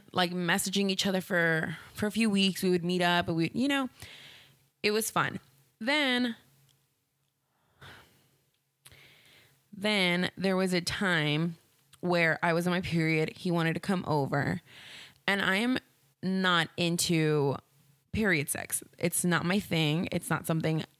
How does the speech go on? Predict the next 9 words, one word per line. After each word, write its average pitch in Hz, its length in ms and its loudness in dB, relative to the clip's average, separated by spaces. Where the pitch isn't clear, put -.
I 160 140 0
like 156 320 0
to - 100 -4
do 151 380 2
unless 185 440 0
I 190 120 0
am 196 160 2
seeing 180 340 2
someone 160 720 0